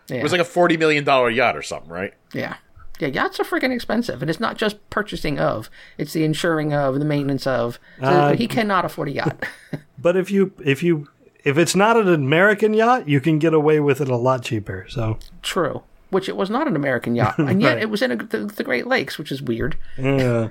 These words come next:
Speaker 3: So the next thing I wanted to hit real quick, McCain. It's been announced, uh, who will be replacing John McCain.
Speaker 1: Yeah.
Speaker 3: It will be previous senator from Arizona, John Kyle.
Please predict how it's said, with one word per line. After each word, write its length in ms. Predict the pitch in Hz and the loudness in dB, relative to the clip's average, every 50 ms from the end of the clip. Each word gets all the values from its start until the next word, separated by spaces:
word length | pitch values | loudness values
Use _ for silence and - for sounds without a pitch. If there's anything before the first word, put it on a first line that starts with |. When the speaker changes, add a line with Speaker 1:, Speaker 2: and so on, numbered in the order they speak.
| - _ _ _ - | -6 _ _ _ -6
Speaker 3:
So 300 | - - 190 190 185 175 | 0 4 4 6 6 6
the 60 | 175 | 4
next 200 | 190 208 196 - | 4 2 2 2
thing 160 | - 208 202 | 2 4 4
I 60 | 196 | 4
wanted 180 | 185 180 180 165 | 4 4 2 2
to 80 | 160 151 | 2 2
hit 140 | 151 180 | 2 2
real 160 | 165 175 175 156 | 2 0 0 2
quick, 340 | - 175 175 170 170 - _ - - - | 2 2 2 2 0 -4 _ -18 -6 0
McCain. 760 | 139 147 165 160 - - 202 214 214 208 185 156 131 127 127 | 2 2 2 2 0 2 4 4 6 6 6 4 4 4 4
It's 160 | 135 143 - | 2 0 0
been 200 | 143 160 170 170 | 2 2 4 4
announced, 640 | 170 165 160 160 165 170 165 160 139 - - - - - - | 4 4 4 4 2 2 2 2 0 -2 -4 -8 -8 -4 0
uh, 520 | 139 139 139 139 139 139 143 143 139 139 139 | 0 2 2 2 2 2 2 4 2 2 0
who 260 | 123 - 156 165 170 170 | 0 0 2 2 2 2
will 140 | 160 160 151 | 2 2 2
be 220 | 131 156 156 151 | 2 2 2 2
replacing 1000 | 147 135 135 127 131 - - 160 170 175 - - 170 175 175 175 175 165 151 - _ _ - | 2 2 0 -2 -2 0 0 2 2 2 2 2 2 4 4 4 2 2 0 -2 _ _ -8
John 320 | 120 117 151 151 156 156 147 | -2 0 2 2 4 2 2
McCain. 540 | 143 131 - 160 165 180 196 208 226 220 214 | 2 2 2 2 4 4 4 4 4 4 2
Speaker 1:
Yeah. 80 | 165 | 2
Speaker 3:
It 60 | 143 151 | 2 2
will 180 | 143 143 147 | 2 2 0
be 460 | 139 127 160 165 170 170 160 160 156 147 - | 2 2 2 2 4 4 2 2 0 -2 -6
previous 540 | - - 202 240 247 240 240 202 180 139 - | -4 0 0 2 2 4 4 4 4 2 0
senator 520 | - - 165 160 160 160 151 165 165 160 | -2 0 0 2 2 2 4 4 2 2
from 180 | 156 156 147 151 | 2 0 2 2
Arizona, 720 | 156 156 151 143 131 123 143 151 170 180 208 220 208 - - - - _ - 123 | 4 4 4 4 4 2 2 2 4 2 2 0 -2 -4 -10 -20 -20 _ -10 -6
John 560 | 113 107 131 143 160 190 196 196 196 190 165 | -2 0 2 2 2 2 2 4 4 2 2
Kyle. 640 | - - - - 208 214 190 127 107 101 98 101 - | 0 -4 -4 -2 0 0 2 2 0 0 -2 -6 -10